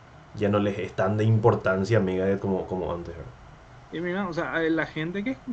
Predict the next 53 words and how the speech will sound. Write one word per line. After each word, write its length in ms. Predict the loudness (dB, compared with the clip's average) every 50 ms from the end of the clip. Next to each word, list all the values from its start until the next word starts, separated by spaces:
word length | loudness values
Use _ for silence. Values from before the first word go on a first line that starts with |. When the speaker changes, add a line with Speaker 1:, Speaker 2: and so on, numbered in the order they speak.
| -8 -6
Speaker 2:
la 120 | -4 -6 -4
gente 220 | -4 -4 -6 -6
que 100 | -6 -8
es 60 | -8 -8
contemporánea, 880 | -8 -8 -6 -6 -6 -6 -4 -2 -2 0 2 2 2 0 0 -2 -2 -4
digamos, 300 | -6 -6 -6 -6 -6 -6
la 80 | -6
gente 240 | -6 -4 -2 0 2
que 40 | 2 2
envejeció, 520 | 2 2 0 0 -2 -2 -4 -4 -4 -4
que, 120 | -4 -4 -4
o 40 | -2
sea, 140 | -4 -4 -4
que, 140 | -4 -4 -6 -8 -10
que 80 | -10
pasó 340 | -8 -6 -8 -8 -8 -8 -8
sus, 460 | -6 -6 -6 -8 -8 -12 -18 -20 -20 -20 -20 -20 -18
su, 300 | -14 -12 -10 -10 -10 -12
sus 220 | -10 -10 -8 -8
años 220 | -8 -8 -6 -6 -6
de 140 | -6 -4
juventud 440 | -4 -4 -4 -4 -4 -4 -2 -2 -2 -2
o 60 | -2
su 80 | -2
adolescencia 420 | -4 -4 -4 -4 -6 -6 -8 -8 -6
con 140 | -6 -4 -4
Megadeth 440 | -4 -4 -4 -4 -4 -4 -6 -6
y 60 | -8 -10
por 240 | -8 -6 -6 -4
ende 180 | -4 -4 -4 -4
lo 120 | -4 -6
sigue 240 | -6 -6 -6 -6 -6
siguiendo 360 | -6 -6 -6 -6 -4 -4 -2
hoy 140 | -2 -2 -2
en 60 | -2
la 80 | -4 -4
vida 200 | -4 -2 -2 -2
adulta, 400 | -2 -2 -4 -4 -6 -8 -8 -10 -14 -20 -20 -20 -20 -20 -20 -20 -20 -16 -4
creo 280 | 0 2 4 4 4 2
que 100 | 0 -2
sí 160 | -2 -2 -4
están 220 | -4 -4 -6 -6 -4
interesados 540 | -2 -2 -2 -2 -4 -6 -8 -10 -10 -10 -10
en 80 | -8
saber 240 | -8 -6 -6 -6 -6
qué 80 | -6 -6
va 80 | -4
a 40 | -4
pasar 280 | -4 -6 -6 -8 -10 -8
con 100 | -6 -4
la 80 | -2
banda, 280 | 0 0 0 0 0 -2
¿verdad? 260 | -4 -8 -12 -14